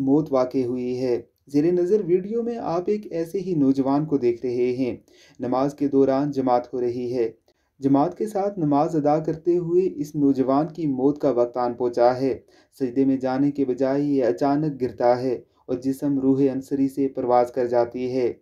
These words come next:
अल्लाह रब्बुल इज़्ज़त कुरान मुकद्दस में इरशाद फरमाते हैं, "अल्लज़ी खलकल मौता वल हयाता लियब्लुवकुम अय्युकुम अहसनु अमला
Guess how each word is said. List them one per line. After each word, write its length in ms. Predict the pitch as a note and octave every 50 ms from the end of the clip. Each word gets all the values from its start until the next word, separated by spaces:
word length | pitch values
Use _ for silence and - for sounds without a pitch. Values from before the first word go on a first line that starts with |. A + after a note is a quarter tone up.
| _ _ _ _ _ _ _ _
अल्लाह 180 | - C#3+ D#3 F3+
रब्बुल 300 | F#3 F#3+ F3+ G3 G3 G3
इज़्ज़त 320 | G3+ F#3+ - A#3+ A3+ - -
कुरान 340 | - F3+ E3+ E3 F3+ G3 G#3+ G3
मुकद्दस 520 | D#3+ C#3+ - - D#3 D#3 D#3+ F#3+ F#3 F#3 -
में 80 | F3+ D#3
इरशाद 340 | - - - C3 B2 B2
फरमाते 460 | - C3 A#2+ A#2+ A#2+ A#2+ A#2+ A#2+ C3 B2+
हैं, 220 | C3 C3 C3 A#2+ - - _ _ _ _ _ -
"अल्लज़ी 500 | C3+ C3 C3 C3 C3+ C3 C3+ D3+ D#3+ E3 D#3
खलकल 560 | - C#3+ C3+ C3+ C#3+ D3 D3 D#3 D#3+ D3+ C3+ B2
मौता 420 | A#2+ A#2+ B2 B2+ - C3+ B2+ A#2+ B2 - - _ _ _ _ -
वल 180 | C3+ D3 E3+ E3+ D3
हयाता 640 | D3 C#3+ C#3 C#3 C#3+ C#3+ E3 E3+ E3+ F#3+ F#3 F#3+ F#3
लियब्लुवकुम 960 | F3 D3 D3 D3+ D#3+ D#3+ D3+ D3 D3 C#3+ D3 D3+ D3 D3 D3 - E3 D#3+ D#3 D#3 -
अय्युकुम 600 | D3+ D3+ D#3 D#3 D#3 D3+ C#3+ - - D3+ D3+ C#3+ - A#2+
अहसनु 520 | C3 C#3+ - - - D3 C#3+ C#3 C#3+ C3+
अमला 380 | B2+ B2 B2+ B2+ B2 B2+ B2